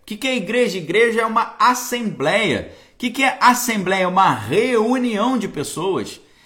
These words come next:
A igreja vem da palavra eclesia. O que que significa eclesia? Eclesia significa assembleia. O que que é assembleia? Uma reunião de pessoas, é um fórum de pessoas. Dessa maneira, não existe o quê?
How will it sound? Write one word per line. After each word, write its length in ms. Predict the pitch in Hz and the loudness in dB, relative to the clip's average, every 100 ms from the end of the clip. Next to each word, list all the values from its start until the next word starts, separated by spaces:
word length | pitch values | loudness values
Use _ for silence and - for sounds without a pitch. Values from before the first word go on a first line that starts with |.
| - | -10
A 160 | - 208 | -2 0
igreja 560 | 196 143 240 277 190 | 0 0 0 -2 -4
vem 180 | 147 190 | -6 -4
da 80 | 202 | -4
palavra 520 | 202 175 202 214 - 196 | 0 2 2 0 -4 2
eclesia. 1080 | 247 240 - 240 233 220 - 190 233 202 | 2 2 2 2 4 -2 -6 -4 0 0
O 40 | 131 | 0
que 120 | 208 | -4
que 80 | - | -8
significa 400 | 220 214 220 220 | -8 -6 -4 -4
eclesia? 580 | 214 202 180 156 165 139 | -2 0 0 0 -2 -2
Eclesia 360 | 202 196 214 | -4 -6 -6
significa 400 | 247 349 330 359 | -6 -6 -6 -6
assembleia. 680 | 370 381 302 208 220 131 - - - - | -6 -6 0 2 2 0 -6 -18 -20 -16
O 40 | |
que 100 | 233 | -4
que 80 | 220 | 0
é 40 | |
assembleia? 440 | 254 247 208 202 196 | 0 0 0 0 2
Uma 200 | 196 190 | 2 2
reunião 680 | 160 233 294 277 254 262 269 | 2 -2 -2 -2 0 0 -4
de 80 | 208 | -6
pessoas, 540 | 190 147 151 143 123 | -6 -6 -4 -4 -4
é 40 | |
um 120 | 175 160 | -6 -8
fórum 580 | - 196 247 294 254 | -4 0 4 4 2
de 140 | 180 160 | -2 -6
pessoas. 680 | 143 123 123 110 87 82 - _ - - - | -6 -6 -6 -6 -6 -12 -20 _ -20 -20 -6
Dessa 340 | 120 233 247 | 0 2 4
maneira, 640 | 220 170 160 262 254 156 - | 4 2 2 2 2 0 -2
não 360 | 143 202 302 302 | -2 0 2 2
existe 720 | 175 113 170 254 254 - 208 | 0 -2 -4 -2 -4 -6 -10
o 40 | |
quê? 500 | - 170 135 90 - | -6 -2 -2 -2 -8